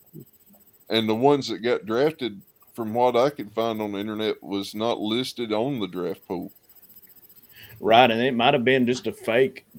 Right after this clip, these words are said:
Speaker 2: you know, list just to throw us
Speaker 1: Mm-hmm.
Speaker 2: off. And, and they
Speaker 1: Which
Speaker 2: did, you know.
Speaker 1: Which there was a few names picked in the first round, like Ben Holmes and ones like that, but most of these guys wasn't on it.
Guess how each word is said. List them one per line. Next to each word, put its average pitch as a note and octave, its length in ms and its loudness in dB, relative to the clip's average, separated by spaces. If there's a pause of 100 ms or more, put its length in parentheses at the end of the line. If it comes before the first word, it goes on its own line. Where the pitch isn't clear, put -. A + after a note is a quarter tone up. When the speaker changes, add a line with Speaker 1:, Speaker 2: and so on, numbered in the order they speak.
(260)
Speaker 2:
you A2 100 -8
know, A#2+ 180 0
list B2 600 -2 (220)
just G#2+ 160 -6
to G2+ 80 -6
throw B2 300 2
us A2 100 -4
Speaker 1:
Mm-hmm. A2+ 100 0
Speaker 2:
off. - 360 -12 (1300)
And, G2+ 220 -4
and A2+ 200 4
they B2 100 4
Speaker 1:
Which C3 40 -6
Speaker 2:
did, D3 380 4 (340)
you G2 140 -8
know. F#2 260 -10 (1000)
Speaker 1:
Which G#2+ 180 0
there C3 160 6
was D#3+ 160 0
a C3 60 -4
few C#3+ 260 -2
names C#3 360 0
picked C3+ 380 -2
in B2 120 -2
the G#2 80 -2
first A#2 400 0
round, A#2 480 -2
like G2+ 240 2 (1040)
Ben B2+ 280 2
Holmes B2+ 580 -2
and G#2 160 -4
ones B2 240 -4
like A2 220 2
that, B2+ 360 -2
but F#2+ 260 -4 (1600)
most A2 320 0
of D#3 60 2
these A#2 140 2
guys A2+ 300 4
wasn't G#2+ 240 -4
on B2+ 200 -2
it. - 100 -14